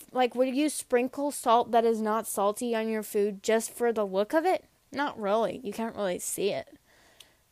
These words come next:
I wouldn't. I don't think I would sprinkle salt on my food if it didn't have flavor. So, if you're a salt grain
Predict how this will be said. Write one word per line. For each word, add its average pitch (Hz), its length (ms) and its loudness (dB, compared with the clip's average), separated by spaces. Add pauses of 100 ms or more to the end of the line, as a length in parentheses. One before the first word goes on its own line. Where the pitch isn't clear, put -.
(1300)
I 254 100 10
wouldn't. 240 420 8
I 233 140 -2
don't 311 180 -2
think 294 180 -2
I 254 100 6
would 226 200 0
sprinkle 247 400 -4
salt 185 380 -2
on 208 240 -4
my 208 180 -4
food 214 280 4
if 185 160 -10
it - 100 -14
didn't 214 220 -6
have 208 260 0
flavor. 240 480 2 (1500)
So, 262 380 4 (440)
if 226 220 -2
you're 349 340 2
a 240 140 -2
salt - 680 0 (1500)
grain 240 600 4